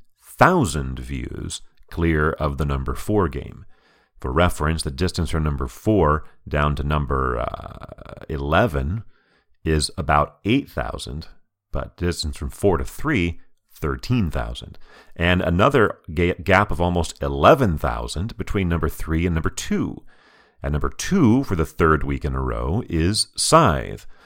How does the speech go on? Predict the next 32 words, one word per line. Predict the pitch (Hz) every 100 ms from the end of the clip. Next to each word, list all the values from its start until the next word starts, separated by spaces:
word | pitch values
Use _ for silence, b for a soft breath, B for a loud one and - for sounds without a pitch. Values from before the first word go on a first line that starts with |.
| b -
by | 58
Jamie | 62 73 76 71
Stegmaier | - 92 82 78 73 110 90
and | 67
Alan | - 80 73 76
Stone, | - 76 76 131 143 -
published | 214 214 90 101 69
by | 58 65
Stonemaier | - 95 92 82 80 73 67
Games, | 65 107 80 107 - b b
with | 78 80 - - _
fifty | - 226 - - 73
thousand | 78 62 - - 82 127 - - _
five | - 101 117
hundred | 107 104 104
eighty-seven. | - 82 87 - 107 - 60 - _
That's | - 143 175
a |
pretty | 147 - 165 185
big | 98 120 147 113
jump, | 87 135 - - b b b b
almost | - 101 123 104 - -
seven | - 131 151 113
thousand | - 107 127 131 98 92
views | 80 127 127 73
more | 82 92
than | 76 69
last | 90 127 -
week, | 67 64
or | 62
fifteen | - 123 - - 120 98 76
percent, | - 73 - 139 90